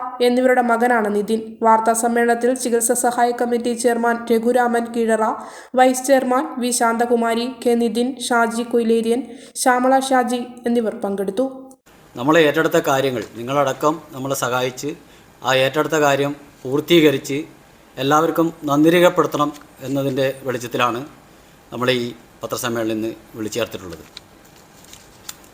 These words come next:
Speaker 2: കണ്ണൂർ ജില്ലയിലെ അഴീക്കോട് ചാൽ ബീച്ചിൻ്റെ അടുത്തുള്ള ശ്യാമള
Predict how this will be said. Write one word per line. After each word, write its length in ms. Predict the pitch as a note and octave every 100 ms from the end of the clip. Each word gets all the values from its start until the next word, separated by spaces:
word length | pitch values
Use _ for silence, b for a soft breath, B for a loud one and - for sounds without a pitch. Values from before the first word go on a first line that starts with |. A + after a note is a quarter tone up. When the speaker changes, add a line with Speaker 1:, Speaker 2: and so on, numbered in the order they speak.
| - - -
Speaker 2:
കണ്ണൂർ 260 | C#3 E3 E3+
ജില്ലയിലെ 360 | E3+ E3 E3 E3 E3 C#3+
അഴീക്കോട് 380 | C3+ D3 D3+ D3+ D3
ചാൽ 160 | C3 C3+
ബീച്ചിൻ്റെ 260 | C#3+ C#3 C#3
അടുത്തുള്ള 300 | - C3 B2 C3+ - - - - - - -
ശ്യാമള 360 | B2 B2 C3+